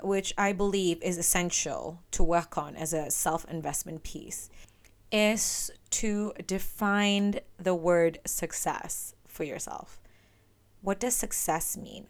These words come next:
What does success look like for you? I do this as a part of my life coaching, um, session with my clients. It's the first thing I would ask them,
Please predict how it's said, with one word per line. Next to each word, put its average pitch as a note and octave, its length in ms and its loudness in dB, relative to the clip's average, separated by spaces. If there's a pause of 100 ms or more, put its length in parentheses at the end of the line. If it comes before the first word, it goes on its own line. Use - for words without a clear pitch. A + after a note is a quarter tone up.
What A3 140 6
does C4 140 4
success - 500 2
look D#3+ 420 -4
like - 220 -6
for - 220 -8
you? - 320 -14 (1300)
I F#3 460 0
do G#3+ 160 0
this G#3+ 200 2
as F#3 140 0
a F3+ 60 -4 (300)
part F3 260 6
of D#3+ 200 0
my E3 160 0
life D#3+ 240 -2
coaching, - 580 -4
um, D3 280 -8
session D3+ 400 -2
with D3+ 140 -8
my D3+ 160 -8
clients. B2+ 640 -10 (360)
It's E3 120 -2
the F#3+ 60 0
first B3 280 4
thing E3 140 0
I C#3+ 40 -6
would D3 140 -6
ask D#3 260 -4
them, - 320 -14